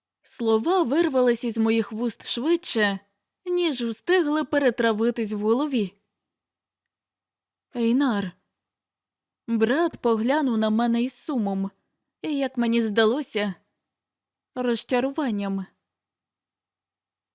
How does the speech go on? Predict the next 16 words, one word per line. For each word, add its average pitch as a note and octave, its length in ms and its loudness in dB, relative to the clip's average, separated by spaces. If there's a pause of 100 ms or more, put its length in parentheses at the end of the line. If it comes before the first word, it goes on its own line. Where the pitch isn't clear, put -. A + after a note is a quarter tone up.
(200)
«А E4+ 140 4
тепер C4 560 2 (480)
ми E4 160 2
можемо C#4+ 420 2
перейти C#4 440 2
до B3 160 4
обговорення B3 800 2
інших C4 640 -2
моментів». G3+ 880 0 (1700)
Задоволено B3 1000 2
відкинувся C#4+ 720 0
принц B3 380 0
Дроу A3 520 0
на G#3 160 -2
спинку A#3+ 460 -2
крісла, G#3 600 -2